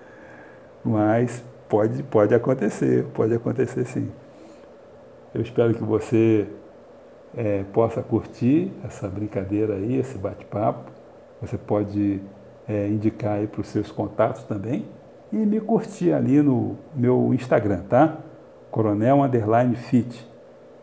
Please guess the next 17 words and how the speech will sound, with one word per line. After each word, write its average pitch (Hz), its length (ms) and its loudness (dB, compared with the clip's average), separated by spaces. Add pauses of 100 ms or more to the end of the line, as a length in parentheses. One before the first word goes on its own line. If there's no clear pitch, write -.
(400)
Você 104 240 -4
vai 110 140 0
encontrar 110 420 -4
coisas 113 320 -4
muito 120 340 2
interessantes 113 720 -4
ali 107 240 0
no 104 320 0
I - 20 -4
G 104 180 0
T 117 160 0
V, 107 300 0 (580)
alguns 104 320 -2
videozinhos 101 560 -2
muito 117 220 -2
interessantes 123 520 -4
mesmo. 92 380 -8